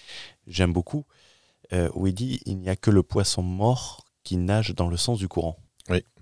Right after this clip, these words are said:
Speaker 1: Et, euh, je trouve que ce livre est en fait allé à contre-courant de tout ce qu'on nous enseigne.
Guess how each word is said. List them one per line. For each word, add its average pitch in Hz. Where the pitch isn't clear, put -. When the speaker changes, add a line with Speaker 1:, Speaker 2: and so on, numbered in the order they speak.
Speaker 1:
Et, 101
euh, 78
je 90
trouve 147
que 117
ce -
livre 123
est 107
en 98
fait -
allé 101
à 101
contre-courant 113
de 101
tout -
ce -
qu'on 98
nous 92
enseigne. 69